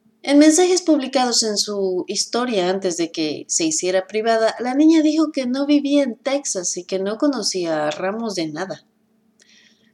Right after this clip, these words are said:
"La única razón por la que respondí", agregó, "fue porque le tenía miedo.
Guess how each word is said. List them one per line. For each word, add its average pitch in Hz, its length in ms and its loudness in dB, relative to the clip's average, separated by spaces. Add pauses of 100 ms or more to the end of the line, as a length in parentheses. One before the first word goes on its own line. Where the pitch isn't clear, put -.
"La 226 140 0
única 302 280 6
razón 233 680 -2 (180)
por 190 160 2
la 160 260 -2
que 160 280 -2
respondí", 156 800 -6 (1000)
agregó, 151 600 -8 (580)
"fue 349 300 2
porque 311 520 2
le 226 240 6
tenía 214 440 0
miedo. 151 460 0